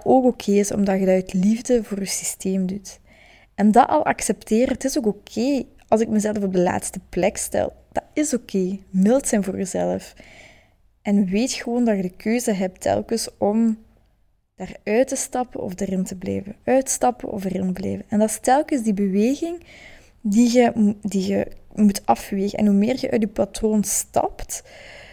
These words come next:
hoe meer je in je kracht staat en hoe minder je ook daar naartoe getrokken wordt, ehm, naar het oude. En er blijven triggers komen, er blijven triggers zijn die je naar het oude willen toetrekken, maar telkens opnieuw dat patroon doorbreken.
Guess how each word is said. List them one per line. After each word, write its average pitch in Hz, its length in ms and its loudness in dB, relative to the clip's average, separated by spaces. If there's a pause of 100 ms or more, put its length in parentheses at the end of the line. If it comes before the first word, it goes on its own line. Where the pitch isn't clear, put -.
(260)
hoe 226 480 6 (100)
meer 247 340 4
je 294 60 2
in 262 60 6
je 226 120 2
kracht - 320 -4
staat 311 240 -2
en 220 200 4
hoe 208 120 6
minder 254 440 4
je 262 120 -4
ook 247 240 -2
daar 214 160 2
naartoe 208 380 0
getrokken 240 440 -4
wordt, - 280 -6 (360)
ehm, 190 380 2 (480)
naar 214 200 2
het - 180 -10
oude. 214 320 4 (520)
En 214 80 0
er 196 100 0
blijven 202 340 4
triggers 220 420 -2
komen, 208 240 0
er 196 120 -2
blijven 196 300 -2
triggers - 560 -4 (140)
zijn 220 340 2 (440)
die 208 140 4
je 208 60 6
naar 196 120 6
het - 200 -6
oude 220 260 6
willen 202 220 2
toetrekken, 196 480 -4
maar 185 180 -4
telkens 254 380 2
opnieuw 185 420 2 (120)
dat 196 180 -6
patroon 214 380 0
doorbreken. 185 640 -2